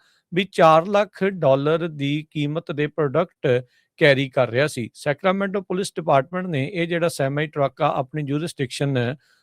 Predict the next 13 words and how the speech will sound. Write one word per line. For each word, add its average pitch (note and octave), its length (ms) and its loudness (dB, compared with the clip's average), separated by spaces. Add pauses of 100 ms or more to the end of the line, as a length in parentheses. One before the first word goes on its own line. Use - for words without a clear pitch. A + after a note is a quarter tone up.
(140)
ਦੇ E3 80 4
ਵਿੱਚ C3+ 340 0
ਰਿਕਵਰ C#3 760 0
ਕੀਤਾ D3 320 2
ਸੀ। A2 260 -8 (400)
ਫਿਰ F#3+ 200 4
ਪੱਚੀ A3 380 2
ਅਗਸਤ A3+ 260 2
ਨੂੰ A3+ 300 -2
ਡੈਪਟੀਜ਼ G3+ 420 2
ਨੇ G#3 160 0
ਰਿਸਪੌਂਡ F3+ 460 0
ਕੀਤਾ, F3+ 440 0